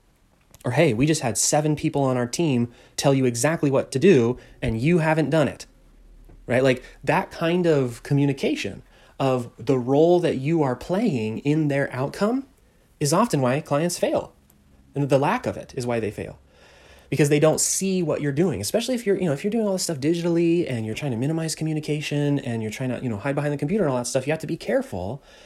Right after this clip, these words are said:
that you don't let clients get to a point where they're sitting there thinking, "Hey,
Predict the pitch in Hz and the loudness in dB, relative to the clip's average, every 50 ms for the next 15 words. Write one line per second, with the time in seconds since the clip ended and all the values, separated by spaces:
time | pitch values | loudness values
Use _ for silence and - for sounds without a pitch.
0 | - - - 131 123 135 147 175 185 160 156 143 - 117 127 147 156 - - - | -12 -6 -6 -4 -2 0 -2 0 0 0 0 0 0 0 -2 -2 -2 -4 -6 -6
1 | 147 135 131 131 120 - 127 - - - 127 120 - 233 196 151 131 117 127 123 | -4 -2 -2 -4 -4 -4 -6 -6 -4 -6 -4 -2 -2 0 0 0 0 -2 0 0
2 | 127 127 - - 143 - 131 123 117 110 107 107 110 110 - - 139 127 - 117 | -2 -2 -2 -4 -2 -2 0 -2 -2 -2 -4 -4 -6 -8 -4 -2 -2 -2 0 -2
3 | 101 101 101 104 - _ _ _ _ _ _ _ - - 156 135 107 - - | -4 -4 -6 -8 -12 _ _ _ _ _ _ _ -6 -2 -2 -2 -2 -4 -6